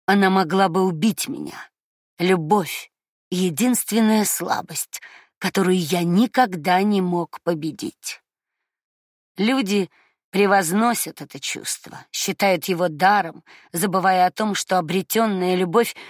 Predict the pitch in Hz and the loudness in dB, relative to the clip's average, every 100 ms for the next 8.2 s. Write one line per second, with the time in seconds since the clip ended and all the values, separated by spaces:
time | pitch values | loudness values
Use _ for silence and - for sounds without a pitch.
0 | - 190 214 214 - 202 156 160 208 202 | -4 2 2 2 -2 -2 -2 0 2 4
1 | 196 170 196 - - 170 180 170 - - | 2 2 -2 -2 -4 -2 -2 -2 -6 -8
2 | 92 - _ _ - 196 180 160 175 180 | -10 -14 _ _ 0 4 4 2 -2 -2
3 | 190 - - 143 143 147 _ - _ _ | -2 -4 -4 -8 -10 -20 _ -20 _ _
4 | - - _ _ - 190 190 190 208 254 | -20 -20 _ _ -2 0 2 2 2 2
5 | 214 - - - _ _ _ 180 175 170 | 0 -4 -8 -12 _ _ _ -2 0 0
6 | 175 202 - 170 170 156 - 170 147 160 | -2 -2 -4 -4 -4 -4 -4 -4 -4 -6
7 | 151 - 160 151 - 104 123 - - - | -6 -6 -6 -6 -6 -8 -10 -14 -14 -14
8 | - | -14